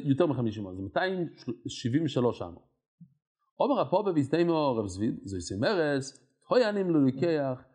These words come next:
ותויאנים לא יורש. אז זה, זה, זה ה-, היסוד שדיברנו מקודם, שאם בן אדם עושה חזוקו, אז אתה צריך לטעון בשבילו,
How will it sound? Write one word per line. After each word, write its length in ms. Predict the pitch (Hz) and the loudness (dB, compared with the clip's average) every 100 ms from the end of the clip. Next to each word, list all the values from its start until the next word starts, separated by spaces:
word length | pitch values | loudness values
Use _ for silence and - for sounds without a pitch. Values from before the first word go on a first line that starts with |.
| - | -4
ותויאנים 600 | 110 - 165 156 143 131 | -4 2 2 2 2 4
לא 80 | 127 | 4
יורש. 580 | 120 90 90 87 87 - - _ - | 4 2 0 0 -2 -6 -20 _ -10
אז 100 | 90 | 0
זה, 120 | 147 165 135 110 | 4 4 4 0
זה, 220 | 107 147 131 | 0 0 0
זה 200 | 107 113 | -2 -2
ה-, 440 | 123 113 107 101 98 - _ _ _ _ _ - | 0 0 0 -2 -4 -10 _ _ _ _ _ -2
היסוד 580 | 107 104 - 180 107 85 - _ _ _ _ | 0 4 4 4 2 -6 -20 _ _ _ _
שדיברנו 340 | - 107 143 135 | -4 2 4 2
מקודם, 400 | 107 101 90 85 - _ _ _ | 0 -2 -4 -8 -14 _ _ _
שאם 880 | - - 135 131 131 - _ _ 147 | -4 2 4 2 -4 -12 _ _ 2
בן 120 | 147 | 4
אדם 160 | 165 240 | 2 0
עושה 180 | 233 220 | 0 0
חזוקו, 720 | 190 143 139 135 196 - _ _ _ _ _ _ _ _ _ 113 | 0 0 0 0 -6 -8 _ _ _ _ _ _ _ _ _ -6
אז 140 | 117 | -4
אתה 160 | 117 131 | -4 -6
צריך 280 | - 147 | -6 -4
לטעון 460 | 151 139 - 233 151 | -2 0 2 2 2
בשבילו, 340 | 113 - 104 | -2 -4 -4